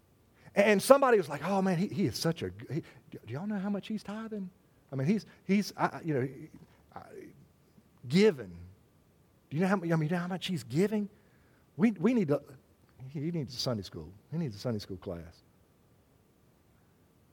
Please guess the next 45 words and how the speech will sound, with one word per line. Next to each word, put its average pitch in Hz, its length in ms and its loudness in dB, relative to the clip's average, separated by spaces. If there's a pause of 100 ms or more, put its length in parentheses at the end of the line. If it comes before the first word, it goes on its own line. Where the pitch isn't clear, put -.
(2000)
"You 120 80 -6
know, 127 60 -4
the 104 60 -6
preacher's 175 340 -2
gonna 120 160 -4
be 110 140 0
out 107 140 0
next 110 260 -6
week. 180 140 -6
We 185 140 -6
ought 226 80 -10
to 208 100 -8
ask 175 160 -8
him 202 120 -2
if - 100 -8
he'll, 226 160 -4 (100)
he'll, 208 160 -2 (180)
he's, 185 240 -8
he's 170 200 -6
a 208 40 -12
good 190 200 -2
speaker. 240 340 -6
Well, 165 260 -6
let, 185 140 -10
let's," 185 220 -10 (840)
all 131 160 6
of 208 80 2
a 185 60 -8
sudden, 214 340 4 (1400)
he's 139 240 -4
elevated 151 480 4
to 131 120 2
a 117 40 2
status 147 480 2
that 110 100 0
he 147 120 -2
do-, 180 120 4
he 175 180 0
doesn't, 147 400 -2
he 135 120 -2
doesn't 156 260 2
need 143 120 2
to 143 60 0
be 156 280 0
in. 95 180 -10